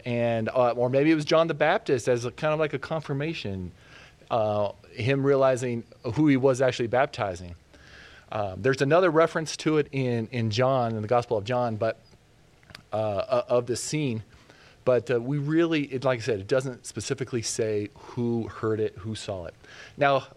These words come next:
with that being said, I was thinking, if I saw this ho-,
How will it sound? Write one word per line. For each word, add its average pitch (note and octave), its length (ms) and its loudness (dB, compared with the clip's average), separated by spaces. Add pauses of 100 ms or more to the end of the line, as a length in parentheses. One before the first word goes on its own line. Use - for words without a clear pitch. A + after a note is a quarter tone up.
(540)
with F3+ 200 2
that E3+ 280 0
being C#3 200 -2
said, D3+ 300 0
I B2 200 0
was C#3+ 160 -4
thinking, D3+ 300 -4
if - 140 -6
I E3 160 0
saw C#3 580 4 (500)
this C3+ 160 2
ho-, - 240 -8